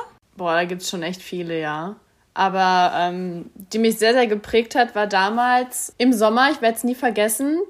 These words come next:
da waren auch wieder, also es gab ja schon mal eine Zeit, wo Schlaghosen in waren und ich hatte so eine,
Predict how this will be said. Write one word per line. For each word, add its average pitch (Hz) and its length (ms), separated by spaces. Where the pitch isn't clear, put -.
da 220 200
waren 240 540
auch 233 180
wieder, 220 280
also 208 220
es 208 200
gab 226 180
ja 254 80
schon 269 120
mal 262 120
eine 254 100
Zeit, 254 280
wo 269 60
Schlaghosen 247 600
in 220 240
waren 277 240
und 226 60
ich 240 160
hatte 247 320
so 233 80
eine, 226 400